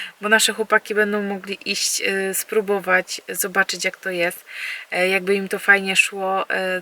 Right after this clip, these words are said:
to fajnie by było kupić rolki każdemu i byśmy sobie pojeździli, e, u nas, e, na wsi w rolkach.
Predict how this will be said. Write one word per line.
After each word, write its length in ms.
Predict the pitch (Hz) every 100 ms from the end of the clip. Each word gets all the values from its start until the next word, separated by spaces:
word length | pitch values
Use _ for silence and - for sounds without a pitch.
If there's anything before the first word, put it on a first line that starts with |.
| -
to 360 | 185 185 185 180
fajnie 300 | 196 190 190
by 80 |
było 200 | 175 185
kupić 320 | - 196 202 214
rolki 380 | 196 170 -
każdemu 520 | - 170 170 170 170 196 - - - - - -
i 280 | 196 196 185
byśmy 300 | 185 185 196
sobie 200 | 190 185
pojeździli, 600 | - 190 180 180 180 180 -
e, 260 | 180 180
u 100 | -
nas, 300 | 185 180 -
e, 440 | 175 180 180 175 175 180 - 208
na 200 | 185 185
wsi 280 | - 196 185
w 80 |
rolkach. 500 | 196 170 - 180 -